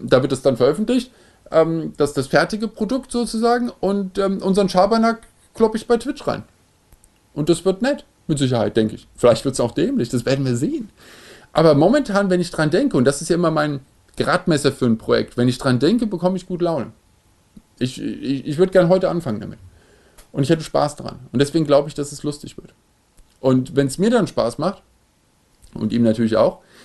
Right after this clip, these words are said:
dann ist normalerweise auch ein gewisser Unterhaltungsgrad da. Und da macht's vielleicht euch auch Spaß. Das ist so die Idee. Es kann auch sein, ich weiß nicht, wie ich aussehe, wenn ich da irgendwie im Öl rumkratze und, ähm,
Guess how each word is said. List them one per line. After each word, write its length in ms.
dann 160
ist 120
normalerweise 480
auch 120
ein 60
gewisser 220
Unterhaltungsgrad 800
da. 220
Und 100
da 60
macht's 200
vielleicht 240
euch 180
auch 100
Spaß. 280
Das 140
ist 40
so 100
die 140
Idee. 200
Es 140
kann 140
auch 80
sein, 180
ich 80
weiß 180
nicht, 140
wie 60
ich 100
aussehe, 380
wenn 120
ich 80
da 140
irgendwie 420
im 160
Öl 220
rumkratze 720
und, 420
ähm, 380